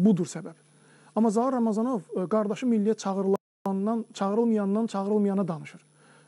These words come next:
Bu da məndə şübhə yaradır ki, həqiqətənmi budur səbəb, yoxsa, e, digər səbəblər var. Amma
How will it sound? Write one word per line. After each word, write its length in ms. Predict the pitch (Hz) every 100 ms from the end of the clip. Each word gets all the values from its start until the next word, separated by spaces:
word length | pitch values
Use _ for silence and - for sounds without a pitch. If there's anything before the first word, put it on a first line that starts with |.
| -
Bu 100 | 233
da 60 | 240
məndə 240 | 214 208
şübhə 240 | - - 208
yaradır 320 | 180 170 175
ki, 80 | 170
həqiqətənmi 480 | 190 185 220 208
budur 240 | 170 226 196
səbəb, 380 | - 175 220 214
yoxsa, 300 | 214 - 220 - - - _ 185
e, 40 | 185 185 156
digər 240 | 214 202
səbəblər 460 | - 170 170 175 156
var. 120 | 156 - - - - -
Amma 160 | 214